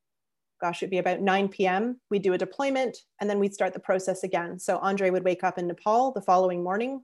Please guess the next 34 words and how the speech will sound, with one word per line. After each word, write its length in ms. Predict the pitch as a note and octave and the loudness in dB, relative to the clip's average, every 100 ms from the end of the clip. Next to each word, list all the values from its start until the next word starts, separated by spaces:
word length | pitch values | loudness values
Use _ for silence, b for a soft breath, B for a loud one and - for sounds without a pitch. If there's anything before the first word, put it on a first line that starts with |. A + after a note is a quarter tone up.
| _ - | _ -2
with 200 | F#3+ F#3 | -2 2
the 200 | F3+ F3 F#3+ | 0 2 4
bug 220 | F#3+ - | 2 2
fixes 420 | G3+ - G3 F#3 | -2 0 -2 -2
from 240 | - F3 | -4 -2
the 80 | F3 | -4
previous 400 | F3 G3 F#3+ F3+ | -2 0 2 0
day's 240 | F3+ F3 E3+ | -2 -2 -2
development. 600 | E3+ F3+ A3 C#4 D#4 - | -2 -2 -2 -6 -8 0
And 220 | G3 F#3+ | 2 4
we 140 | F#3+ F#3+ | 6 6
would 180 | F#3+ F#3 _ _ _ _ _ _ G3 | 4 -2 _ _ _ _ _ _ 0
work 300 | F#3+ G3 - | 2 2 -2
through 420 | - A3+ A#3+ A#3+ | 0 2 4 4
all 180 | F#3 G3+ | 4 4
of 80 | |
the 140 | F#3+ F3 | 2 0
issues 260 | F#3 G3 | -2 -4
people 280 | - G3 F3 | -2 -4 -2
were 100 | F#3 | -2
having. 340 | F#3 A3+ A#3+ A3+ | 2 2 4 2
We 140 | F#3 | 2
would 120 | F3 | 2
get 200 | F#3 F3 | 0 0
the 60 | F3+ | -4
support 420 | - F#3 A3+ G#3 | -6 -2 0 0
request 420 | G3 - G3 - | -2 2 0 2
saying, 380 | G3+ F#3+ F3+ F3+ b b b | 0 0 -2 -4 b b b
you 80 | G3 | 2
know, 60 | F#3+ | 2
"I, 120 | F#3 | 2
I'm 160 | G3+ G3+ | 2 2
a 180 | F#3+ F#3+ F#3+ - - | 2 0 -4 -6 2
firefighter 840 | A3 G#3+ G3 G3 G3 F#3+ F#3 F#3 | 6 6 6 4 6 6 4 2